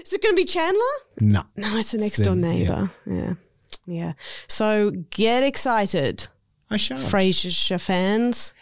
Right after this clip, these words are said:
Speaker 2: I didn't care for Frasier. Didn't really care for Cheers. Not, not, not saying it's bad. I've watched plenty of episodes of it, but it's nothing that I've never sat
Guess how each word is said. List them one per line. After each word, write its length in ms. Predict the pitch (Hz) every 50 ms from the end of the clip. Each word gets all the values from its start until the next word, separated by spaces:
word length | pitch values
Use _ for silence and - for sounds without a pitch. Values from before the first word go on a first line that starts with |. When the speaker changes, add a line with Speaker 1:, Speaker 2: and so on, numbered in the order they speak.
| - _
Speaker 2:
I 40 | -
didn't 180 | 220 202 180
care 160 | 170 170 175
for 80 | 160 151
Frasier. 560 | 147 - - 147 151 147 147 151 156 147 - - - _ _ _ _ _ -
Didn't 160 | - 85 87
really 180 | 87 92 95 92
care 200 | 85 - 104 98
for 80 | 95 -
Cheers. 600 | - - - - 123 135 127 87 82 - - - _ _
Not, 300 | - 226 247 156 117 -
not, 240 | 151 170 160 160 147
not 160 | 147 208 175
saying 180 | - - 165 156
it's 60 | 143 120
bad. 380 | - 143 151 170 160 120 104
I've 160 | 104 101 101
watched 320 | 110 139 151 147 - - -
plenty 260 | - 139 143 135 127
of 80 | 127 123
episodes 520 | 127 127 - 123 - 117 104 98 95 113
of 160 | 120 117 95
it, 120 | 92 87 -
but 120 | - 123
it's 120 | 127 -
nothing 280 | 180 175 165 139 170 165
that 180 | 156 165 135 - - - -
I've 80 | - 190
never 220 | 208 226 226 220
sat 320 | - - - - 180 -